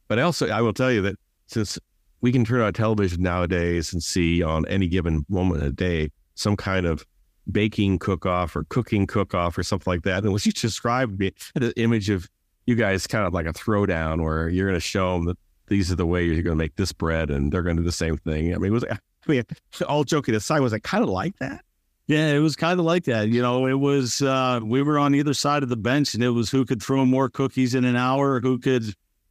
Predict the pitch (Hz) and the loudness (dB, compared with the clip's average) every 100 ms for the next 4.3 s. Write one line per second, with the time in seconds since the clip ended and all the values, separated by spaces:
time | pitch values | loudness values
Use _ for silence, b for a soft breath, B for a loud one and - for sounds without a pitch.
0 | _ _ 123 135 117 - - 139 131 131 | _ _ 0 2 2 0 -2 0 2 2
1 | 131 - 131 135 - 127 135 123 127 123 | 0 0 2 2 0 -2 0 0 0 2
2 | 123 131 139 135 123 120 113 110 139 139 | 2 2 2 2 0 0 0 0 0 2
3 | 131 110 - 120 127 123 113 113 123 131 | 0 -2 -4 0 2 0 0 0 0 0
4 | 127 147 | 0 -2